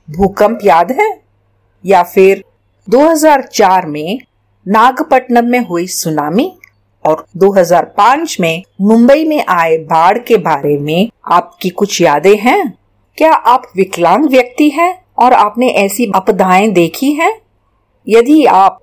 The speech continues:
यह हमसे साझा करने के लिए तैयार हैं कि आपका अनुभव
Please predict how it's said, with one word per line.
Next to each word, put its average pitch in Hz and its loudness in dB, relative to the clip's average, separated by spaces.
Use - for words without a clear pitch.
यह 277 2
हमसे 220 -2
साझा 185 0
करने 190 -2
के 190 -2
लिए 190 0
तैयार 170 0
हैं 160 -8
कि 254 -2
आपका 202 0
अनुभव 202 0